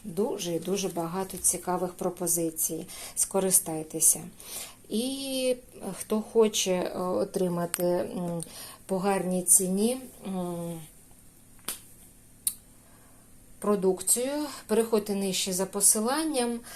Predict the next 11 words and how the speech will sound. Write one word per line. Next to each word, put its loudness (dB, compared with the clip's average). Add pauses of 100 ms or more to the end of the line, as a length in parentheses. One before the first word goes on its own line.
(280)
е, -2
оформлюйте 0
свій 6
електронний 0
магазинчик -2
з -2
дисконтом 2
мінус -2
двадцять -4
п'ять -8
відсотків, 0